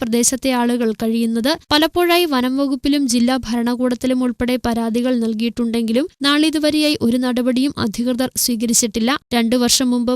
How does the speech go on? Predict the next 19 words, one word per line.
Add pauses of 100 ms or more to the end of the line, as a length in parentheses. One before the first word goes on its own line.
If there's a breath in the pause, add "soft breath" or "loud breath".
പ്രദേശത്തെ (100)
ചില
മരങ്ങൾ
മുറിച്ചുമാറ്റിയെങ്കിലും
പൂർണ്ണമായും (240)
അപകട (140)
ഭീഷണി
ഒഴിവാക്കുവാൻ
നടപടികൾ
സ്വീകരിച്ചിട്ടില്ലെന്ന് (200)
ആദിവാസി (180)
ദളിത്
പ്രവർത്തകനായ (100)
പി (140)
എ (140)
ജോണി
ആരോപിക്കുന്നു. (380)
വേനൽക്കാറ്റ് (200)
മേഖലയിൽ